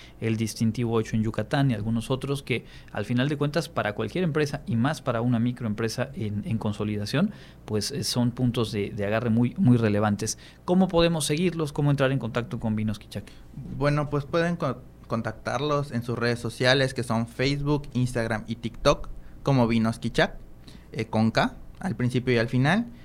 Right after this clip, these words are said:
Speaker 2: y en su página web es vinos quichac punto com.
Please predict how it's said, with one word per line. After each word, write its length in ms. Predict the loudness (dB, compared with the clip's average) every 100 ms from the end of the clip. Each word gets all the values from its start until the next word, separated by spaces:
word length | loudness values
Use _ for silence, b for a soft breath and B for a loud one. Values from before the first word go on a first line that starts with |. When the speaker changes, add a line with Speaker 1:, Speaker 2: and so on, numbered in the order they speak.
| B
Speaker 2:
y 80 | 0
en 80 | 2
su 160 | 2
página 400 | 2 4 4 4
web 300 | 6 6 4 -2 0
es 220 | 0 0 -6
vinos 340 | 2 6 6
quichac 420 | 4 4 6 4 2
punto 340 | -2 0 -2
com. 200 | -2 -6